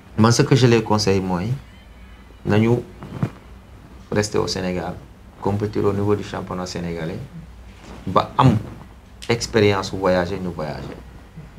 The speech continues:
Mais bu ñu toog seetaan télé bi, championnat Dubaï rek, ah, lii dafa yomb, wala ñu gis un certain Lamine jóge vacances ñëw, ñu ne, ah, fi mu nekk war naa faa mën a dem, Dubaï, visa mi yomb na, billet mi yomb na, xaaral ma dem.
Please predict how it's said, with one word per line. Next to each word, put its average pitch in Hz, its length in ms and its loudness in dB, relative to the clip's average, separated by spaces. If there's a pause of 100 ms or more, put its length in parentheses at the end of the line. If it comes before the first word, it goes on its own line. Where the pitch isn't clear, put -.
(160)
Mais 92 120 -2
bu 101 140 6
ñu 117 140 6
toog 113 180 4
seetaan 101 380 2
télé 98 200 4
bi, 95 160 -2
championnat 98 500 -2
Dubaï 90 340 -2
rek, 98 180 -6
ah, 95 160 -4
lii 95 200 -2
dafa 95 200 -4
yomb, 92 280 0
wala 92 220 -2
ñu 92 160 -6
gis 90 220 -6
un 104 60 -2
certain - 320 -2 (420)
Lamine 92 340 -6
jóge 92 220 -4
vacances 90 400 -8
ñëw, 92 240 -8 (460)
ñu 101 100 4
ne, 98 140 2
ah, 90 180 0 (140)
fi - 120 -6
mu 98 120 0
nekk 95 200 -2
war 95 180 4
naa 90 160 -4
faa 90 160 -4
mën 90 180 -6
a 90 40 -6
dem, 98 180 -4 (460)
Dubaï, 98 300 4
visa 95 320 4
mi 92 160 4
yomb 92 260 0
na, 107 200 2 (360)
billet 98 200 8
mi 98 120 4
yomb 90 240 2
na, 92 120 -2
xaaral 90 300 4
ma 87 80 2
dem. 95 180 -4